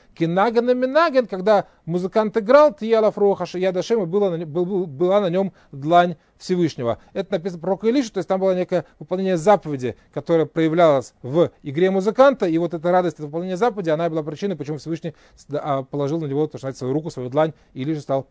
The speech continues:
пророчествовать. Это общее правило, важное. Здесь написано, что для того, чтобы достичь близости к Творцу, надо быть в состоянии радости, правильной радости, а не лени или грусти и так далее.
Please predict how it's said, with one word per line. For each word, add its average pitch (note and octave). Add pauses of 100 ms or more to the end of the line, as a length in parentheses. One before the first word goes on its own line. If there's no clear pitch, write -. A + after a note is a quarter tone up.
(320)
пророчествовать. C3+
Это F3
общее D#3+
правило, F3+
важное. D3+
Здесь B2+
написано, E3+
что D3
для -
того, D3
чтобы C#3+
достичь D3 (160)
близости D#3
к -
Творцу, F#3 (140)
надо D3 (140)
быть C#3
в -
состоянии C#3+ (180)
радости, C#3+
правильной D3+
радости, C3 (200)
а B2
не C3+ (200)
лени C#3+
или A2
грусти B2+
и -
так A2
далее. F#2